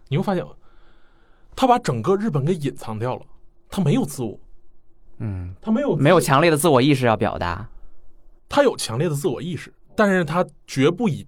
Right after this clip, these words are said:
Speaker 1: 政治的方式去表达出来。没有一个叫政治性的日本国的东西。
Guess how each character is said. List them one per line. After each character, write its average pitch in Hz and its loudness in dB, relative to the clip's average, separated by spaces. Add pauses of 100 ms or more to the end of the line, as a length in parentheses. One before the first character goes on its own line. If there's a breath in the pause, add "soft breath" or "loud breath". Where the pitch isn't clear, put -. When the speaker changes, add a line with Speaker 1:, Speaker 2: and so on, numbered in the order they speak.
Speaker 1:
政 311 4
治 120 -2
的 98 -4
方 120 -6
式 117 -6
去 131 -10 (140)
表 117 -2
达 107 -4
出 - -14
来。 - -20 (600 soft breath)
没 151 4
有 311 4
一 143 2
个 139 0
叫 139 2
政 220 0
治 123 -2
性 113 -6
的 107 -2
日 113 -6
本 95 -4
国 - -6
的 113 -2
东 101 -14
西。 - -18